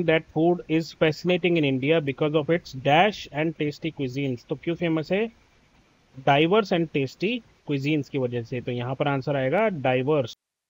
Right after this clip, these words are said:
सिक्स्थ है, when water freezes, it turns into dash and when it boils, it becomes dash। तो जब फ्रीज करेंगे तो वो आइस बन जाएगा और बॉयल करेंगे तो वो स्टीम बन जाएगा। सेवंथ,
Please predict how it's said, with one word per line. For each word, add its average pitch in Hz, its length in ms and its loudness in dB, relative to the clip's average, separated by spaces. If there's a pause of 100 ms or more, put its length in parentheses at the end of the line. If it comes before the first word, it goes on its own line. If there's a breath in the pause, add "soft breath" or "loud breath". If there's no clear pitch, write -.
(360)
सिक्स्थ 196 260 0
है, 185 140 6
when 170 180 6
water 160 380 4
freezes, 156 560 -2
it 151 100 0 (120)
turns 170 220 4
into 156 340 0
dash 147 420 2
and 143 160 -2
when 143 260 0 (400)
it 139 120 -2
boils, 143 380 2
it 175 140 -2
becomes 147 280 -2
dash। 117 380 -4
तो 143 120 -2
जब 139 140 -2
फ्रीज 151 360 -2
करेंगे 151 320 0
तो 151 140 -2
वो 151 160 0
आइस 123 280 -4
बन 143 160 0
जाएगा 170 460 0 (360)
और 127 160 -2
बॉयल 143 320 4
करेंगे 131 300 0
तो 127 140 -6
वो 185 340 2 (280)
स्टीम 165 420 -2
बन 120 160 -4
जाएगा। 110 420 -6 (680)
सेवंथ, 165 360 4